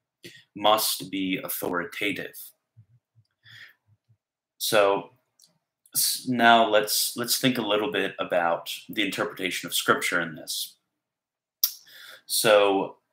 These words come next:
what the, the Neo-Thomists will say is that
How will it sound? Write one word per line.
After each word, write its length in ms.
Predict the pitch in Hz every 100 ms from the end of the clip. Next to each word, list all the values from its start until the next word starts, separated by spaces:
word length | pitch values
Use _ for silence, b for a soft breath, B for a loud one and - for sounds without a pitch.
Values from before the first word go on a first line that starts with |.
| _ _
what 400 | 120 113 104 95 -
the, 560 | 117 101 92 87 85 - _ _ _ -
the 140 | 104
Neo-Thomists 1040 | 104 110 110 107 117 113 95 - - - -
will 140 | 92
say 580 | - 87 85 80 80 - _ _
is 240 | 101 98 95
that 400 | 92 90 -